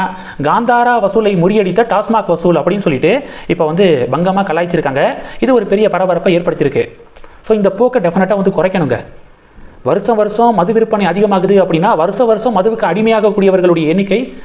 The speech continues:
அதிகமாகுதுன்னு அர்த்தம். ஒவ்வொரு வீட்லயும் மதுனால எவ்வளவு பிரச்சனைகள் நடந்துக்கு இருக்கு. அதனால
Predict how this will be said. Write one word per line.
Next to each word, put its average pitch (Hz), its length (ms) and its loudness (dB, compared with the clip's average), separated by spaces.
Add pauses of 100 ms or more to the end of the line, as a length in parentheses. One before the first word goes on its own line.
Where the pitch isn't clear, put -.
அதிகமாகுதுன்னு 180 520 2
அர்த்தம். 147 340 -2 (920)
ஒவ்வொரு 190 380 0
வீட்லயும் 214 380 0
மதுனால 190 400 2
எவ்வளவு 226 340 2
பிரச்சனைகள் 185 380 0
நடந்துக்கு 160 260 -2
இருக்கு. 120 340 -2 (360)
அதனால 175 480 0